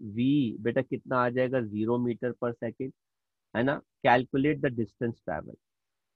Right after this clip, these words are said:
तो बेटा टाइम कितना आ गया, फ़ाइव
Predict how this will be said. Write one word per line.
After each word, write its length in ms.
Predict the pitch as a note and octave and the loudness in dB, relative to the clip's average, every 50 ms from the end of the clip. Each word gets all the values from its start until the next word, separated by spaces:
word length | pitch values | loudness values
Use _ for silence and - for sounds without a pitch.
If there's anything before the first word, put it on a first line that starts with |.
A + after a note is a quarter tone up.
| _ _ _ - | _ _ _ -4
तो 240 | A2+ G#2+ G#2+ G#2 G2+ | -4 -2 -2 -2 -2
बेटा 260 | G#2+ A#2 A2 - C3 | -4 -4 -2 -2 -2
टाइम 460 | B2 _ - A2+ A2+ B2+ C#3 D3 D#3 | -2 _ 0 2 2 4 2 0 -2
कितना 300 | D3 C#3 - - C3+ C3 | -4 -6 -6 -4 -2 0
आ 160 | A#2+ A#2 A2+ | 0 0 0
गया, 240 | G#2+ G#2+ A#2 A#2 C#3 F3+ G#3 _ _ _ _ _ _ _ _ _ _ _ _ _ _ _ _ _ _ _ _ _ _ _ - | 0 -2 -2 -2 -2 -4 -10 _ _ _ _ _ _ _ _ _ _ _ _ _ _ _ _ _ _ _ _ _ _ _ 2
फ़ाइव 460 | A#2+ A2+ A#2 A#2 B2 C3+ C#3+ D3 D3+ | 4 6 6 6 4 2 0 -2 -6